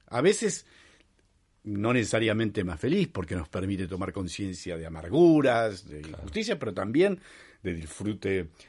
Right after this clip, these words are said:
Speaker 1: de saber cómo otros, eh, eh, resolvían esos problemas que la so-, que la época te pone, pero también momentos que tienen que ver con, con, con,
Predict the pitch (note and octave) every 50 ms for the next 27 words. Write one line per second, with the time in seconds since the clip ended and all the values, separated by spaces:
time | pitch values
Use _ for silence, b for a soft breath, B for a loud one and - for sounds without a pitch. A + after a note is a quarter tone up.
0 | B B F#2+ F#2 - B2+ A#2 A#2+ A#2+ A2+ - A2 A2 G#2+ G#2 G#2 G2+ G2 F#2+ -
1 | - B2+ C3 - - A2+ G#2 G#2 F#2+ - - - - - - _ _ _ _ _
2 | _ _ _ - - G2+ F#2+ F#2 F2+ F2+ F2 E2 E2+ F2+ F2 E2+ E2 b b b
3 | b b b b F2+ E2 D#2+ D#2+ D#2 D#2 D#2 D#2+ E2 E2 F#2+ A2+ C3+ C#3 - -
4 | C3 B2 A#2+ B2 C#3 C#3 B2 B2 G2+ G#2+ - - G#2+ A2 A2+ G#2 G#2 - - G#2+
5 | G2 F2+ F2 - - E2+ D#2+ - - - F#2 F2 F2 G#2 G2 D#2+ - E2 F2+ E2+
6 | D#2+ - G#2+ - - F#3 E3+ D3+ C#3+ C3+ C3 B2+ C3+ - b b b b b b
7 | - G3+ - D3+ C#3+ C#3 D3+ D3+ D3+ D3 C3+ - B B B B B B B B
8 | B F#2 F#2 F#2+ F#2 F#2+ F#2 F2 - F#2 - - - F2 - F#2 F2 F2 E2 F2
9 | F2 F2+ F2 D#2 F#2 F2 E2 E2 D#2+ E2 D#2+ E2 D#2 D2 - - - D#2 E2 D2+
10 | D2+